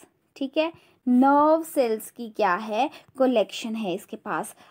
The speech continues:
अब इसके पास नर्व सेल हैं तो वही क्या करेंगी, फंक्शन, जितने भी सोचने समझने वाली चीज़ें हैं वो यही परफॉर्म करेंगे। तो गैंग्लिया क्या होता है, collection of nerve cell होता है।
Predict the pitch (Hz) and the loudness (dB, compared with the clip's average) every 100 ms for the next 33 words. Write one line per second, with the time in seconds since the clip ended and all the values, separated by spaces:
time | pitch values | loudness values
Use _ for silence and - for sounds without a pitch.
0 | _ - 277 349 359 349 330 339 349 277 | _ -4 -2 -2 -2 -2 2 2 0 -6
1 | 247 240 277 302 - 294 302 294 302 294 | -2 2 2 0 0 0 2 0 0 0
2 | 285 269 214 226 247 320 320 269 247 220 | 0 0 0 0 4 2 4 0 2 0
3 | 208 196 196 277 294 - - _ _ _ | 0 -6 -4 -2 -2 -6 -20 _ _ _
4 | _ 294 285 277 339 339 285 262 262 262 | _ 4 6 6 4 4 4 0 -2 0
5 | 240 233 254 254 233 220 220 233 226 220 | -2 -2 -4 -4 -4 -4 -4 -4 -2 -4
6 | 220 220 202 214 226 247 233 220 233 240 | -6 -8 -8 -6 -2 -2 -2 -2 -2 -2
7 | - - 185 196 190 190 208 269 233 226 | -2 -2 -6 -4 -6 -6 -4 -2 0 0
8 | 220 226 254 294 285 240 214 190 196 262 | 0 0 2 2 0 0 -2 -2 -2 -2
9 | 226 196 190 226 220 220 202 233 254 262 | -2 -4 -6 -8 -8 -2 0 0 0 -2
10 | 262 247 254 294 | -2 -2 -2 -2